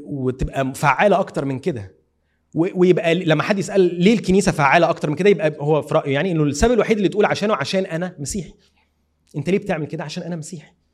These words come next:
عشان أنا ده المفروض أكون بعمل، دي هويتي، أنا مرسل، أنا هنا مؤقتًا، وده حاجة المفروض ألحق أعملها، لأنه دي هويتي، من أكون".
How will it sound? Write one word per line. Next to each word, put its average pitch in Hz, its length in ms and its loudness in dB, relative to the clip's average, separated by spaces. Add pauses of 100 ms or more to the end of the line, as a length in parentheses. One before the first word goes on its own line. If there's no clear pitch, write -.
(680)
عشان 175 260 -6
أنا 175 440 -8 (600)
ده 151 120 -4
المفروض 175 420 -2
أكون 175 160 -2
بعمل، 165 140 -2
دي 165 100 0
هويتي، 175 600 -2
أنا 165 120 -6
مرسل، 196 380 -6 (640)
أنا 151 180 -2
هنا 180 460 0 (240)
مؤقتًا، 185 640 -2
وده 165 400 0
حاجة 190 240 -4
المفروض 185 260 -4
ألحق - 320 -2
أعملها، 165 520 -4 (380)
لأنه 147 460 -8 (160)
دي 160 140 -4
هويتي، 160 520 -4
من 156 180 -6
أكون". 208 400 -10